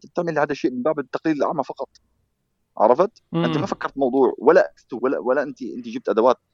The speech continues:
Speaker 1: يعني، آه، حطيتها إنه كموضوع قابل للقياس، إنك تقيس هذه الأدوات وتشوف لوين عم تروح. عرفت؟ أنت بس مجرد قلدت، وأنت، أنت عم تخطأ خطأ كبير. فأنت إذا عملت هيك رح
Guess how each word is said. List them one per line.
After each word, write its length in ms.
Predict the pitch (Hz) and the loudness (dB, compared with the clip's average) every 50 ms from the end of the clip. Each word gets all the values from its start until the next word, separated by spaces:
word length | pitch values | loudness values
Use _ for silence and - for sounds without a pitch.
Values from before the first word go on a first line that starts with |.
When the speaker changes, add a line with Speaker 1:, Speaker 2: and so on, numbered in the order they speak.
| _ _ _ _ _ _ | _ _ _ _ _ _
Speaker 1:
يعني، 300 | - 82 85 87 87 78 | -10 -8 -8 -6 -6 -6
آه، 520 | 78 - 60 69 52 52 52 50 55 53 - | -6 -6 -6 -6 -6 -6 -6 -6 -6 -6 -4
حطيتها 440 | - - - - 131 127 - 98 73 | -4 -4 -2 -2 -2 -2 -2 -2 -4
إنه 200 | 95 95 90 87 | -4 -8 -10 -8
كموضوع 420 | - - 98 98 92 90 110 - - - | -6 -6 -4 -4 -4 -2 -2 -4 0 0
قابل 220 | 110 110 101 90 | 0 0 0 -2
للقياس، 480 | 85 80 - - - 90 101 104 - - | -6 -10 -12 -10 -6 -6 -6 -6 -8 -10
إنك 140 | 90 90 - - - | -14 -14 -14 -16 -16
تقيس 260 | _ - 139 123 - | _ -6 -6 -4 -2
هذه 160 | - 101 92 101 | -2 -2 -2 -2
الأدوات 400 | 85 71 73 85 87 101 95 - - | -2 -2 -2 -2 0 0 0 -2 -4
وتشوف 280 | 85 - - 104 - _ - | -12 -18 -16 -18 -14 _ -6
لوين 160 | - 87 90 | -4 -4 -6
عم 120 | 80 - - - | -6 -10 -14 -16
تروح. 120 | - 80 - _ _ _ _ - | -16 -16 -16 _ _ _ _ -6
عرفت؟ 240 | - 95 - 113 - _ _ _ _ _ _ _ _ - - | -6 -6 -6 -6 -10 _ _ _ _ _ _ _ _ -10 -4
أنت 140 | 190 - | -2 0
بس 240 | 175 151 - - - | 0 0 -2 -4 -4
مجرد 320 | 175 135 160 151 143 123 - | -4 0 2 4 4 4 4
قلدت، 420 | - 123 117 123 123 127 113 - | 4 6 6 4 4 2 -2 -6
وأنت، 200 | - - - - | -10 -8 -6 -6
أنت 240 | 139 107 117 123 - | -4 -4 -4 -2 -2
عم 100 | - 113 | -2 -4
تخطأ 260 | 117 - - - - | -4 -8 -8 -6 -6
خطأ 260 | - - - - 78 | -6 -4 -2 -2 -2
كبير. 280 | 78 _ - 98 87 76 _ _ _ _ _ _ | -2 _ -4 -6 -6 -6 _ _ _ _ _ _
فأنت 260 | - 127 101 147 156 | 2 2 2 4 4
إذا 140 | - 107 107 | 4 4 4
عملت 260 | 98 113 151 170 - | 4 0 0 -2 -4
هيك 160 | 156 143 - - | -8 -8 -8 -10
رح 200 | 107 - - | -18 -14 -10